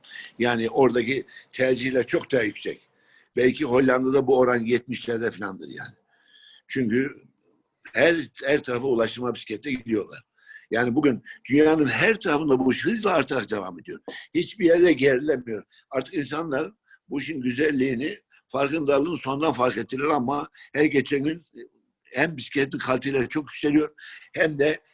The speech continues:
ilgi geçen artarak gidiyor. Bir rekabet ortamı oluştu artık. Artık bisikletler, yani bisiklete biniciden öte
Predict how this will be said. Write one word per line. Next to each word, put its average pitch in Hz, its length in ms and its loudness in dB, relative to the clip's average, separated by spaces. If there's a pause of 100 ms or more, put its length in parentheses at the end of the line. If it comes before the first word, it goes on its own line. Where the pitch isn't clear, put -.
(140)
ilgi 156 460 4
geçen 147 320 0
artarak 143 560 2
gidiyor. 120 500 -2
Bir 233 140 4
rekabet 143 460 2
ortamı 143 360 2
oluştu 104 280 2
artık. - 200 -14 (340)
Artık 123 320 0
bisikletler, 156 520 2 (520)
yani 123 160 -2
bisiklete 131 380 0
biniciden 143 400 4
öte 175 540 -2